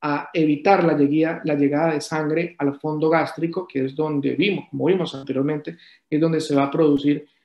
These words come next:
esta famosa hormona que produce el hambre. Entonces, la embolización selectiva de la arteria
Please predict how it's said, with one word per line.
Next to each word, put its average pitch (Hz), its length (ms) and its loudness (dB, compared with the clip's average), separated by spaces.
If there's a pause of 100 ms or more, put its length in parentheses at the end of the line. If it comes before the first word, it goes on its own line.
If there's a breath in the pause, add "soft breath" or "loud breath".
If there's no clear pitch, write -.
(180)
esta 151 300 0
famosa 139 600 -2
hormona 147 680 -2 (120)
que 143 140 -6
produce 131 460 0
el 131 60 -4
hambre. 113 300 -12 (320)
Entonces, 175 680 0
la 170 240 4
embolización 180 760 2
selectiva 180 680 0 (340 soft breath)
de 143 80 -2
la 143 80 4
arteria 151 380 -2